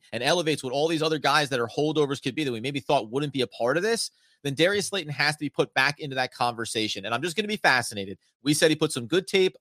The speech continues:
on there in preseason game number one, and then they want to save him potentially for a move. I don't know which way it's gonna go.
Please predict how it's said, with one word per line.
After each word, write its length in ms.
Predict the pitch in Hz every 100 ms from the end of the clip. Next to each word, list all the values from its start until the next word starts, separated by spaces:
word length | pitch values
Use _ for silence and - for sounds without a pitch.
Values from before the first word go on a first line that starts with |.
| -
on 220 | 147 151
there 220 | 151 151 135
in 180 | 123 110
preseason 400 | 151 156 165 160
game 140 | 160
number 180 | 151 131
one, 300 | 127 165 190
and 120 | 127
then 100 | 127
they 60 | 127
want 200 | 123 117
to 80 |
save 400 | - - 151 165
him 180 | 170 175 - _
potentially 340 | - 147 143 156
for 180 | - 151
a 60 |
move. 260 | 147 110 92 _ _ -
I 140 | 175
don't 160 | 226 254
know 140 | 233
which 160 | 220 -
way 100 | 196
it's 140 | 175
gonna 180 | - 165
go. 380 | 143 175 101 90